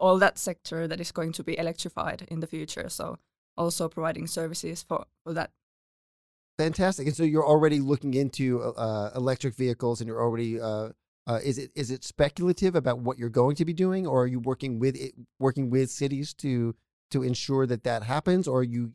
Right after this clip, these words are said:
Speaker 2: uh, providing plans for that kind of thing to happen? Or tell us a little bit about that. That's so fascinating.
Speaker 1: Yeah, we actually, we already do have solutions for that. So the charging stations are, there's a public infra-, infrastructure in the city,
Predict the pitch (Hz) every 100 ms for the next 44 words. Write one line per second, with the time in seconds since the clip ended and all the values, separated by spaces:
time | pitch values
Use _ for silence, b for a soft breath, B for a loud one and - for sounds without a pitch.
0 | - 110 101 - 123 123 120 117 - 131
1 | 135 151 - 147 147 147 147 - 151 151
2 | 156 - 165 123 110 107 113 _ _ _
3 | 160 151 147 135 123 117 107 104 - 92
4 | 131 131 120 147 123 127 127 107 87 85
5 | _ - 220 208 208 190 180 196 247 320
6 | 262 220 226 226 202 180 202 208 202 175
7 | - 170 175 - 165 165 - 156 165 -
8 | - - 165 156 156 160 180 175 185 180
9 | - 165 165 170 175 170 - 160 156 -
10 | - 156 - - 180 180 175 165 165 -
11 | - _ - 180 175 185 - - - -
12 | 156 - - 175 - 202